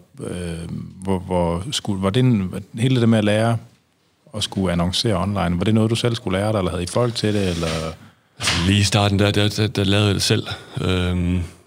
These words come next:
Speaker 2: men outsourcede det på et tidspunkt til, til nogle bureauer og så videre.
Speaker 1: Ja.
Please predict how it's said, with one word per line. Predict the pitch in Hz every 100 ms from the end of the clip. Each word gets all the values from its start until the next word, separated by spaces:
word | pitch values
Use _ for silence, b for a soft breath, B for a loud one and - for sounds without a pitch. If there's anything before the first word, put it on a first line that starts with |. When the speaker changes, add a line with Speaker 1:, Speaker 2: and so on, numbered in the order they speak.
| - -
Speaker 2:
men | 92
outsourcede | 87 90 101 95 90 90
det | 87
på | 95
et | 95
tidspunkt | - 104 - - - - _ _ -
til, | - 98
til | -
nogle | 101
bureauer | 90 92 95 92
og |
så | 92
videre. | 95 95 98 92 90 _ _ -
Speaker 1:
Ja. | 117